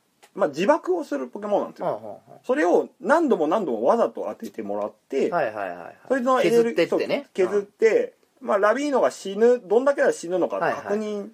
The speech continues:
Speaker 1: したかったんですよ。
Speaker 2: うん。
Speaker 1: ね、ラビーノ死んだ瞬間に、エイチピーがゼロになった瞬間に、
Speaker 2: うん。
Speaker 1: ゲームボーイから、「ミー」っ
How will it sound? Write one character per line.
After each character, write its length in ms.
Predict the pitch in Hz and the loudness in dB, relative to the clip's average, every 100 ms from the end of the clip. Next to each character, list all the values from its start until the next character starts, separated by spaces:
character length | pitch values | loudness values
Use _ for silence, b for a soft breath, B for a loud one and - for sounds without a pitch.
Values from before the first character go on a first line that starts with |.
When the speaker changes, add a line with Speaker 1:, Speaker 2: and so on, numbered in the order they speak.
| _ | _
Speaker 1:
し 300 | _ - - | _ -18 -6
た 120 | - | -2
か 100 | 190 | -2
っ 40 | 165 | -4
た 80 | 139 | -6
ん 40 | |
で 40 | |
す 40 | 101 | -8
よ。 180 | 90 - | -14 -6
Speaker 2:
う 40 | |
ん。 20 | 226 | -2
Speaker 1:
ね、 100 | 233 | -2
ラ 200 | 170 147 | 2 0
ビ 120 | 226 | 0
ー 80 | 190 | -4
ノ 100 | 104 | -6
死 320 | - - 170 | -10 -10 -8
ん 200 | 175 175 | -6 -4
だ 140 | 170 170 | -4 -4
瞬 300 | 170 165 160 | -6 -8 -8
間 240 | 151 156 | -8 -6
に、 120 | 156 | -4
エ 60 | 190 | -4
イ 80 | 226 | -4
チ 80 | - | -2
ピ 60 | |
ー 40 | 117 | -2
が 80 | |
ゼ 120 | 113 233 | 0 0
ロ 120 | 135 | 0
に 100 | 107 | -6
な 120 | 107 | -14
っ 20 | |
た 100 | - - | -18 -18
瞬 200 | 113 104 | -16 -16
間 160 | - | -16
に、 280 | 107 135 113 | -10 -8 -10
Speaker 2:
う 40 | 101 | -14
ん。 120 | 87 B B B B | -20 B B B B
Speaker 1:
ゲ 220 | 120 226 | -2 0
ー 40 | 247 | 2
ム 80 | 233 | -2
ボ 100 | 185 | -4
ー 20 | |
イ 40 | |
か 100 | - | -4
ら、 180 | 113 - _ _ _ - | -4 -6 _ _ _ -4
「ミ 60 | |
ー」 1600 | - - 330 330 320 320 320 320 320 320 - 269 294 277 320 | 0 0 0 0 0 0 -2 -4 -4 -2 2 4 6 4 -2
っ 20 | 302 | -8